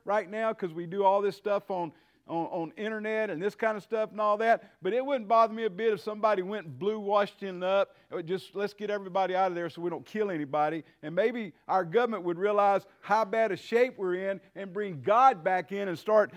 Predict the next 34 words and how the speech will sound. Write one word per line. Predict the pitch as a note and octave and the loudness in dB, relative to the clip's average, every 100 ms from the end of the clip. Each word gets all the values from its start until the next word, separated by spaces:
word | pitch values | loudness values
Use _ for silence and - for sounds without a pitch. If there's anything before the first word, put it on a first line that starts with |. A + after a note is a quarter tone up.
| - | -18
start | - A#3+ G#3+ | 0 2 6
having | A#3 A3+ | 4 2
some | F#3+ F3 D#3+ | -2 -6 4
worship | C4 C#4 A3 D3+ | 6 6 2 0
service | G#3 G3 D3 | 2 2 2
there | G3+ G3+ - | 2 2 -4
and | E3 E3+ | -4 -2
begin | F3 B3+ A3 | 0 0 0
to | |
build | D3+ C3 B3+ B3+ G3 | -2 0 6 6 8
our | F3 | 4
capital | E3 A#3 A3 - D#3+ | 4 -2 -2 -4 -6
back, | D3 G3 G3+ D3+ | -2 -2 -2 -4
because | C#3+ F3 - _ - | -8 -8 -10 _ -6
that's | F3+ C4+ - | 0 0 0
what | A#3 F3 | -4 -2
we | F3 | -4
need, | F#3 B3 B3 F#3 | -4 -2 -2 -2
is | E3 - _ C#3 | -4 -6 _ 2
God | G3 C#4 C4+ | 6 8 8
in | |
our | G#3 F3+ | 4 2
lives, | F#3 F#3+ E3 | 2 2 -2
and | F3 | -6
be | D#3 | -8
thankful | - C4 D4 - B3+ | -2 -2 -2 -2 -6
for | G3 | -4
what | G3+ E3+ D#3 | -6 -6 0
God | A3 G3 E3+ | 4 6 4
has | D3+ C3 | -2 -8
done | D#3+ F#3 | -8 -6
in | D3+ | -6
our | C3 | -8
lives. | B2+ A2+ G#2+ G#2+ - | -10 -12 -16 -20 -20